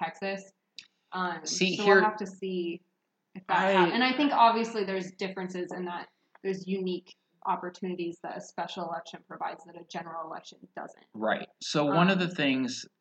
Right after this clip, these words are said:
Speaker 2: in responding to that and Democrats saying if they can win in Alabama, they can win anywhere. I take issue with that, and I,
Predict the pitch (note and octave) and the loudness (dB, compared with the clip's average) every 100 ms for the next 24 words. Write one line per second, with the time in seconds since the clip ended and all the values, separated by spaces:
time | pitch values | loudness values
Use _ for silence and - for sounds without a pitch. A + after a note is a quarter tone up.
0 | _ _ _ _ _ - A2+ A2+ A2+ A2 | _ _ _ _ _ -10 -6 0 4 4
1 | G2+ G#2 G#2+ - A#2 A2 G#2 G#2 G2 G2 | 4 0 -4 0 4 4 4 0 2 4
2 | F#2 F#2 F#2 F#2+ F2+ - _ - - A2+ | 2 2 0 0 -2 -4 _ -12 -2 0
3 | G#2 G#2 G2+ G2 G#2 G2 F#2+ F#2+ - G2 | 0 6 6 6 0 0 0 -4 -2 -4
4 | G2+ G2+ G2 F2+ F2+ F#2 G2 G2+ F#2 F#2+ | -2 -2 0 -2 0 -2 -2 -2 0 0
5 | F#2+ - G2 G2 D#2 E2+ D#2+ D2+ C#2+ - | -4 -8 -8 -4 -4 -6 -6 -8 -8 -10
6 | _ _ _ _ _ - D3 D3+ G3+ D3 | _ _ _ _ _ 6 6 6 2 2
7 | A#2 A#2+ G#2+ G#2+ G#2 G#2 - _ - A#2 | 2 2 2 2 2 0 -2 _ -10 -8
8 | A#2+ A2 G#2+ | 0 4 4